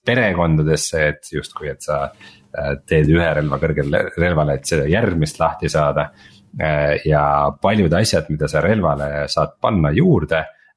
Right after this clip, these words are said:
äh, on selleks, sa pead, äh, lahti tegema teisi relvi ja neid, äh, nagu siis, äh, leveldama kõrgele levelile.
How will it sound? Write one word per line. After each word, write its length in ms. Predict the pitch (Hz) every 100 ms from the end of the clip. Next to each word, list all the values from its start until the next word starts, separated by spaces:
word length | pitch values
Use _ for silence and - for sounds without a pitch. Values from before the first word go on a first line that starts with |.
| _
äh, 260 | - 80 78 - -
on 260 | 87 82 78 76 73 73
selleks, 340 | - - -
sa 60 | 78
pead, 260 | 78 71 -
äh, 260 | 76 71 73
lahti 260 | 85 87 78
tegema 300 | 71 71 71
teisi 400 | - 127 80 76
relvi 320 | 71 69 65 67 _ _ _ -
ja 240 | 71 69 71
neid, 380 | 85 107 82 - _
äh, 160 | - 71
nagu 300 | 71 69 67
siis, 220 | 71 - -
äh, 240 | 71 69
leveldama 540 | 71 76 69 71 69 67
kõrgele 340 | 76 73 71
levelile. 460 | 73 73 71 71